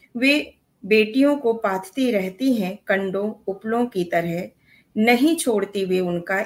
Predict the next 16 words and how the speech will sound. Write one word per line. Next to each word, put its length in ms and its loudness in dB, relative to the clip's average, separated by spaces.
एक 260 -2
भी 180 -2
कोना 380 -6
बिना 400 -4
थपका 320 -12
हुआ। 400 -14
इसके 340 2
बदले 420 4
में 180 4
माँओं 400 2
को 240 -6
प्यार 340 2
नहीं, 420 -2
मिलती 440 0
है 220 -2
बेरुखी 680 -2